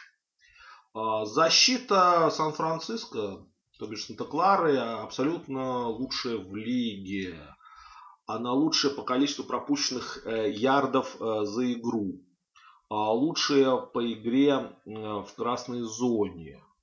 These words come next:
А, второе место занимает по количеству пропущенных очков, это двенадцать. А, по количеству, м, пропущенных ярдов за розыгрыш, э, четыре с половиной, это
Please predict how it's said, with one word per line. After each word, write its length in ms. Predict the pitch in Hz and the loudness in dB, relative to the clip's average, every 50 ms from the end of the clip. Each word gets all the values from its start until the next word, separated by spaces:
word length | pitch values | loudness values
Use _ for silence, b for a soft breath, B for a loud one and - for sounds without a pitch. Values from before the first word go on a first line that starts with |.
| B B B B B B B B B _ _ - | B B B B B B B B B _ _ -6
А, 200 | 107 107 104 101 | -4 -2 -2 -2
второе 400 | - - 123 123 135 170 180 170 | -2 -2 0 4 4 4 4 2
место 320 | 165 175 170 - - 135 | -2 -4 -6 -6 -6 -8
занимает 680 | 104 120 120 120 120 127 139 143 143 143 139 139 - - | -8 -6 -6 -4 -2 0 0 2 2 2 2 0 -2 -6
по 140 | 127 123 | -6 -4
количеству 400 | - - 123 135 135 - - - | -2 0 2 2 2 2 0 -6
пропущенных 800 | - - 127 123 - - - 180 185 151 - - 117 110 - - | -2 2 2 2 2 0 -2 -2 0 0 0 -2 -2 -6 -4 -4
очков, 520 | 113 107 - - - 120 113 107 101 - | -4 -4 -4 -6 -6 -2 -2 -2 -2 -4
это 180 | 113 98 - 101 | -10 -10 -8 -8
двенадцать. 1040 | 95 95 98 104 120 123 127 135 131 123 107 - - - - - - _ - - _ b b b b b b b _ _ _ - | -8 -8 -8 -6 -6 -4 0 0 0 0 0 -2 -6 -10 -16 -16 -18 _ -20 -20 _ b b b b b b b _ _ _ -10
А, 300 | 98 98 98 98 95 95 | -8 -8 -6 -6 -8 -6
по 120 | - 107 | -8 -8
количеству, 560 | - - 131 139 156 156 - - 156 147 127 | -2 2 4 4 4 4 2 2 2 2 2
м, 400 | 120 - 120 123 120 117 113 - | 0 -6 -6 -4 -2 -2 -2 -2
пропущенных 840 | - - 127 131 - 156 156 151 - - 143 135 135 - - - - | 0 0 0 0 2 -2 -2 0 0 -2 -2 -2 -4 -4 -6 -12 -8
ярдов 640 | 107 113 113 117 143 147 143 131 123 139 131 135 - - - | -8 -6 2 4 4 6 6 4 4 2 0 0 -2 -10 -10
за 320 | 113 107 117 131 131 117 | -8 -2 2 4 4 4
розыгрыш, 880 | - 127 139 156 175 170 143 - 117 107 98 104 101 95 95 - - - | 4 4 4 6 8 8 6 6 4 0 0 0 -2 0 -2 -4 -4 -2
э, 240 | 101 104 101 95 95 | -2 -2 -2 -4 -4
четыре 320 | - - - 131 120 113 | -4 -4 -4 -4 -4 -4
с 80 | - - | -6 -6
половиной, 640 | - 117 120 120 120 113 117 127 123 104 98 92 90 | -4 -2 0 0 0 0 0 -2 -4 -4 -4 -6 -8
это 280 | - - 104 104 85 | -6 -4 -4 -4 -4